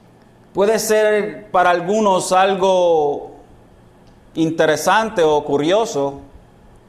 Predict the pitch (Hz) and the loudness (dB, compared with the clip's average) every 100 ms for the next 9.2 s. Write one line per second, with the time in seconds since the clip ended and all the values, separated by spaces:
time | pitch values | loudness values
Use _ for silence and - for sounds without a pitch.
0 | - - - - - 127 135 160 165 170 | -20 -20 -20 -10 -2 0 2 0 0 0
1 | 160 151 - - 135 143 151 156 147 139 | 0 -2 -6 -4 -2 0 2 2 2 0
2 | 117 - - - 165 143 170 147 147 196 | -2 -8 -18 -4 -2 -2 0 2 2 2
3 | 214 - 160 151 143 139 170 165 170 156 | -2 -2 0 2 0 0 -2 -2 0 0
4 | 151 156 170 175 160 151 151 143 143 143 | 0 0 2 0 -2 -4 -4 -2 -2 -4
5 | 139 160 185 165 139 135 - - - - | -2 0 0 0 -2 -4 -10 -18 -20 -20
6 | - - - - - - - - - - | -20 -20 -20 -20 -20 -20 -20 -20 -20 -20
7 | - - - - - _ - 131 135 147 | -20 -20 -20 -20 -20 _ -6 -2 0 0
8 | 175 190 165 165 160 165 175 170 160 139 | 0 -4 -2 0 0 0 2 2 0 -4
9 | - | -12